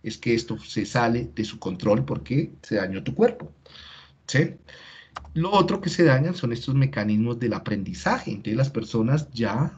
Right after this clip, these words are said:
comienzan a tener serios problemas para aprender, ¿sí? Y comienzan a tener serios problemas para, eh, mantener un buen rendimiento en sus trabajos y en su estudio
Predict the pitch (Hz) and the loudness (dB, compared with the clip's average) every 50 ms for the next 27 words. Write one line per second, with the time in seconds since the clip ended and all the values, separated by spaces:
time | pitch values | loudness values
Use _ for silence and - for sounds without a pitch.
0 | - - - 123 110 110 110 107 104 104 - 139 139 139 - 95 92 92 98 104 | -8 -2 0 2 4 4 4 4 2 0 0 0 0 0 0 -2 -2 -4 -4 -4
1 | - - - - 117 101 98 95 101 120 135 135 - 175 147 113 98 98 117 139 | -6 -8 -2 0 2 2 2 2 0 0 0 0 2 2 2 2 2 0 0 -2
2 | 135 - 143 123 - - - - 92 85 85 90 139 208 254 - 135 - - - | -2 -2 -2 -4 -4 -4 -6 -6 -6 -4 -2 0 4 4 4 4 2 -2 -8 -14
3 | - _ _ _ _ _ _ _ _ _ _ _ - - 117 120 135 - - - | -20 _ _ _ _ _ _ _ _ _ _ _ -8 -2 0 2 2 0 -2 -4
4 | - - - 110 113 - - 113 110 107 110 113 113 110 110 - 151 170 180 170 | -12 -8 -4 -4 -4 -2 -2 -2 2 4 4 4 4 4 2 2 0 0 0 0
5 | 170 - 101 98 98 107 - - 139 135 139 - - 139 117 104 98 95 110 127 | -2 -2 -4 -4 -4 -6 -4 -2 -2 -2 -2 -2 -2 -2 -2 -2 -2 -2 -2 -4
6 | 135 - 117 101 107 147 - - - - - _ _ - 120 110 104 104 107 104 | -2 -2 0 0 2 0 0 -2 -6 -16 -20 _ _ 0 2 2 2 2 2 0
7 | 101 - 110 101 101 104 107 120 127 127 127 131 131 120 117 123 120 117 107 101 | -2 -2 -4 -4 -4 -2 0 0 2 2 2 2 2 2 0 -2 -2 -2 0 -2
8 | 98 101 101 98 98 95 - 120 117 110 - 113 107 - - 90 87 92 107 120 | -2 -2 -2 -4 -4 -4 -2 0 0 0 0 -4 -6 -4 -4 -2 0 4 4 4
9 | 127 135 139 196 226 220 - - - - 110 98 92 85 - - 92 - - - | 4 4 4 2 0 0 -2 -6 -6 -4 -2 -2 -2 -4 -6 -8 -8 -10 -4 2
10 | - 175 220 226 175 107 87 - - | 4 6 6 6 6 4 0 -2 -10